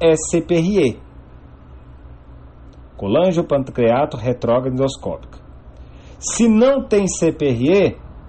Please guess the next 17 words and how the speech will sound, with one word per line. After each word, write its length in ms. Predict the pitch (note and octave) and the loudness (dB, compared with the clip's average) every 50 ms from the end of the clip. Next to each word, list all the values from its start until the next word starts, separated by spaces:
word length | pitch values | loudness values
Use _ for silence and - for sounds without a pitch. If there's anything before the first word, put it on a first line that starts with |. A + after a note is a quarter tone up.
| - - - - | -20 -18 -8 -4
aí 160 | C#3+ C#3+ D3 | -2 -2 -2
você 160 | C3 - D#3 | -2 -4 -2
vai 160 | C#3 C3+ C3+ | -2 0 -2
pra 140 | C3 C#3 C#3 | 0 -2 -4
cirurgia. 680 | C3+ - D#3+ D3+ F3 F3+ D3 D3+ E3 E3 C#3+ G2+ - - - - - - - - - - - - - - - - - - - - - - - - - - - - - - - - - - - - - - - - - - - - - - - - - - - - - | -4 -2 -2 -2 -2 -2 -2 0 0 2 2 0 -2 -4 -12 -18 -20 -20 -20 -20 -20 -20 -20 -20 -20 -20 -20 -20 -20 -20 -20 -20 -20 -20 -20 -20 -18 -18 -18 -20 -20 -20 -20 -20 -20 -20 -18 -18 -18 -18 -18 -18 -18 -20 -20 -20 -20 -18 -18 -20 -20 -20 -20 -18 -16
Aí 80 | G2 F#2+ | -16 -10
você 120 | - A2 | -8 -6
vai 80 | G#2+ G2+ | -6 -6
fazer 180 | G#2+ G2 G#2+ | -4 -4 -2
uma 120 | G#2 G#2+ G2+ | -2 0 0
drenagem 880 | A2 A#2+ B2 A#2 A#2 A#2 B2 C3 D3 E3+ F3+ E3 F#3+ G3+ G#3 G3+ F#3+ - - - - - - - - - - | 2 2 2 2 2 2 2 2 2 2 0 0 -2 -2 -2 -4 -6 -10 -14 -20 -20 -20 -20 -20 -20 -20 -12
e 40 | - | -6
colocar 380 | - C#3+ C#3+ C3+ C3+ - C#3 | -2 0 0 0 0 0 -2
o 80 | C#3 B2+ | -2 0
dreno 260 | A#2+ B2 B2+ C3 C3+ | 0 0 0 0 -2
de 140 | C3 - - | -4 -6 -4
Kerr. 360 | - D3+ C3 A2 F#2 - - | 0 2 2 2 2 0 -4